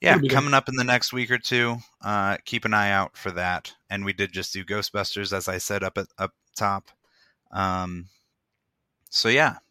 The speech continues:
Speaker 1: check out all the fun stuff.
Speaker 2: Very good, very good. Uh, for my purposes, I do want to plug the Star Trek Universe podcast. They are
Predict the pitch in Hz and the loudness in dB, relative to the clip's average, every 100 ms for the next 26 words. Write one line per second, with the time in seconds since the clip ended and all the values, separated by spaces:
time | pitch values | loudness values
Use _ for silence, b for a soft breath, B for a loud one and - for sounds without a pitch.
0 | - - 117 123 123 117 - 123 120 - | -8 -4 0 2 2 0 -2 -4 -4 -6
1 | 71 - - _ _ _ _ _ _ _ | -6 -6 -18 _ _ _ _ _ _ _
2 | _ _ - _ _ 120 107 110 135 117 | _ _ -20 _ _ -6 -4 2 2 2
3 | 110 113 135 - B B B B B B | 2 4 4 2 B B B B B B
4 | - 127 120 143 160 165 180 170 - 165 | 4 4 4 4 4 6 2 2 0 4
5 | 127 117 120 165 170 160 - 156 139 147 | 4 4 4 4 4 2 2 0 0 2
6 | 139 135 127 - 127 117 - 135 131 131 | 4 4 2 -2 0 0 2 0 2 0
7 | - 123 135 139 - 151 147 160 156 - | 0 2 2 0 2 0 0 -2 -2 2
8 | 131 139 135 131 127 | 4 6 4 2 0